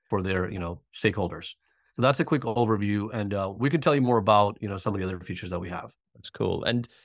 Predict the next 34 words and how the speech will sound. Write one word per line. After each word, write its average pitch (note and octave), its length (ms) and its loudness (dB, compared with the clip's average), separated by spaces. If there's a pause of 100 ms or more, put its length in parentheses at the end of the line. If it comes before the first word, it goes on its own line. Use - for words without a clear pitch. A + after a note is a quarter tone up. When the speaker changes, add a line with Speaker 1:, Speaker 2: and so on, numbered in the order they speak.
(240)
Speaker 2:
just D#3+ 180 -2
before D#3+ 400 0
we, A2 340 0
uh, G2 220 0
move A#2 260 0
on A2+ 180 0
from G#2+ 180 -8
that F2+ 160 -4
point, F#2 180 -2
I F#2 60 -2
mean, A2 340 -2
already B2+ 540 2
I A2+ 100 0
know A2 240 2
a G2 40 2
lot G#2 280 -2
of F2+ 140 -10 (140)
hosts - 340 -6
from F#2 160 -8
the F2 100 -4
masterminds G#2+ 640 -2
and E2 100 -8
the - 40 -6
groups G2+ 340 -6
and G2+ 80 -4
all F#2 60 -2
the F2+ 80 0
networking F#2+ 500 -2
events F#2 480 -4
around G2 380 -6
the G#2 80 -2
U F#2+ 180 2
S F#2 220 -2
who G2 260 -6